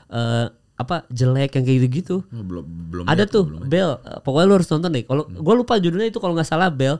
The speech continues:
Speaker 1: Jadi itu anime yang bikin si, wah, gua, gua harus kasih lihat lu nih. Karena lu kan pencinta anime juga kan.
Speaker 2: Iya.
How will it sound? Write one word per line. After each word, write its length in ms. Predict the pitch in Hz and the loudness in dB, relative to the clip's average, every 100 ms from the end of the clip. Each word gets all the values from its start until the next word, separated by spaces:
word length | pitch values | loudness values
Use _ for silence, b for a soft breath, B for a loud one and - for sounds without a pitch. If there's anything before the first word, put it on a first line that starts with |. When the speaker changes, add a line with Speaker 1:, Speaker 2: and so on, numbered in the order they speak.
| B B B 127 | B B B -4
Speaker 1:
Jadi 240 | 139 208 | -2 -4
itu 160 | 220 214 | 0 0
anime 480 | 151 165 214 180 - | 2 0 2 0 0
yang 160 | 156 | 0
bikin 320 | 165 170 254 | 0 -2 -6
si, 400 | 247 214 214 - | -6 -6 -6 -8
wah, 400 | - 147 190 208 151 | -6 -4 -2 -2 -2
gua, 320 | 127 160 160 - - - - | -2 0 -2 -4 -14 -20 -6
gua 140 | 131 | -2
harus 160 | 143 135 | -2 -4
kasih 320 | - 117 120 | -6 -4 -4
lihat 160 | 113 120 | -4 -4
lu 160 | 147 | -4
nih. 160 | 143 117 _ b b b b | -4 -6 _ b b b b
Karena 240 | 120 151 | 0 0
lu 80 | 190 | 0
kan 320 | 226 226 214 _ | -2 -4 -8 _
pencinta 400 | 175 170 165 151 | -8 -4 -2 0
anime 240 | 156 151 | 0 -2
juga 240 | 160 190 135 | -2 -2 0
kan. 160 | 143 | -2
Speaker 2:
Iya. 80 | 92 | -4